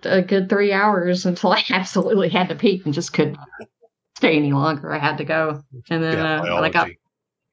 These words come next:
Speaker 1: got back out of my room, you know, they were gone. But, um, you know, but I did get to see him again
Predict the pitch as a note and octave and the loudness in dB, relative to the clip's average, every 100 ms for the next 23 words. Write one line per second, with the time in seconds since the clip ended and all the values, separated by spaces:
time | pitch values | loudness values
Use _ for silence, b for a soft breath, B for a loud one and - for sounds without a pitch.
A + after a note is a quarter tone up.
0 | - F#3+ F3 F3 E3+ E3+ E3+ D#3+ E3 E3 | 0 2 2 2 0 2 2 2 2 2
1 | D#3 D3+ - F3 D#3 D3+ C#3+ D#3+ D3+ D3 | 0 -6 -2 -2 0 -2 0 0 0 2
2 | D3+ D3+ C#3 C#3 _ _ _ _ _ _ | 2 2 0 -2 _ _ _ _ _ _
3 | _ _ _ _ _ _ _ _ _ _ | _ _ _ _ _ _ _ _ _ _
4 | _ _ _ _ _ _ _ _ _ _ | _ _ _ _ _ _ _ _ _ _
5 | _ _ _ _ _ _ _ _ _ _ | _ _ _ _ _ _ _ _ _ _
6 | _ _ _ _ - F3 F3+ E3 D#3 D#3+ | _ _ _ _ -8 0 2 4 2 2
7 | D#3+ D#3 D3+ D#3 - G3+ A3+ A3 G#3+ E4+ | 2 2 -2 -4 0 2 4 4 2 2
8 | - - - A3+ G3 F3+ G#3+ C#4+ F#3+ E3+ | 0 0 2 2 4 2 2 4 4 4
9 | G#3 | 0